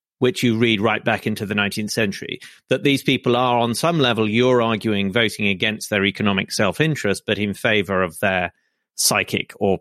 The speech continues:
political best interest by aligning themselves with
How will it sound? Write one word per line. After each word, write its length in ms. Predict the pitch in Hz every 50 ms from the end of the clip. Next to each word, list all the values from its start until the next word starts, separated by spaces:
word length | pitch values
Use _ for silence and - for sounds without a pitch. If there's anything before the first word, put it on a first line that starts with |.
| _ _
political 640 | 107 104 113 117 - 104 - 95 87 85 - - _ _ _ _ -
best 280 | 101 87 - - -
interest 460 | 113 - - - - - - - -
by 180 | - 110 104 104
aligning 560 | 104 107 110 113 120 117 117 107 101 98 98
themselves 680 | 95 95 92 - - - 98 95 92 92 95 - - -
with 400 | 98 98 90 87 85 - -